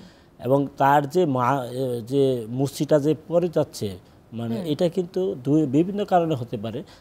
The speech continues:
Speaker 1: তার মধ্যে আমাদের প্রধান কারণ হচ্ছে এখন কিন্তু, আহ, যে মুচি আসার সময় এখন কিন্তু দেখা যাচ্ছে কি মাটিগুলা খুব শুষ্ক থাকে।
Speaker 2: আচ্ছা।
Speaker 1: মানে রসের অভাব
Speaker 2: মানে
Speaker 1: থাকে।
Speaker 2: খরার সময়টা
Speaker 1: হ্যাঁ,
Speaker 2: অনেকটা।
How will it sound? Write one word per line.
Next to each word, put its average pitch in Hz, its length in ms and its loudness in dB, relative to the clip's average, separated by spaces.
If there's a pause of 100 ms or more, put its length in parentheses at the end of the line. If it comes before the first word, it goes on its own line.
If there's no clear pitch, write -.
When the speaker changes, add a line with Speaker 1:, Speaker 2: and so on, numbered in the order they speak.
(100)
Speaker 1:
তার 127 140 2
মধ্যে 160 360 2
আমাদের 135 380 0 (100)
প্রধান 156 300 -4
কারণ 180 280 -2
হচ্ছে 131 400 -6 (140)
এখন 185 280 0
কিন্তু, 185 400 0
আহ, - 640 2
যে 135 580 4 (220)
মুচি 147 340 2
আসার 143 240 2
সময় 139 420 2
এখন 131 360 -6
কিন্তু 156 400 -4 (340)
দেখা 131 180 2
যাচ্ছে 139 280 0
কি 175 180 0
মাটিগুলা 123 580 -2
খুব - 180 -10
শুষ্ক - 440 -10
থাকে। - 260 -18 (280)
Speaker 2:
আচ্ছা। 185 380 -10 (180)
Speaker 1:
মানে 127 240 4
রসের 160 380 6
অভাব 151 80 6
Speaker 2:
মানে 156 200 4
Speaker 1:
থাকে। 117 140 -8
Speaker 2:
খরার 277 260 4
সময়টা 254 480 -4
Speaker 1:
হ্যাঁ, 190 120 4
Speaker 2:
অনেকটা। 131 500 0